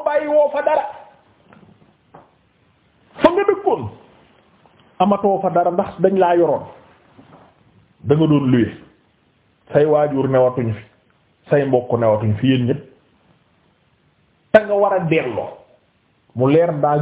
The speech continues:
juróomi at fii nga wër fee liggéey kon France gii nga nekk loo xam ne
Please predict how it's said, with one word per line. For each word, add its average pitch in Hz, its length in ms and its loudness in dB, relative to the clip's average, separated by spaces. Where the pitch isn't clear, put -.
juróomi 160 340 2
at 131 180 -4
fii 302 240 4
nga 233 100 2
wër 269 340 0
fee 240 300 2
liggéey 233 320 0
kon 208 260 -2
France 226 340 -2
gii 233 140 2
nga 233 120 0
nekk 190 240 -2
loo 226 220 2
xam 156 180 -4
ne 180 100 -6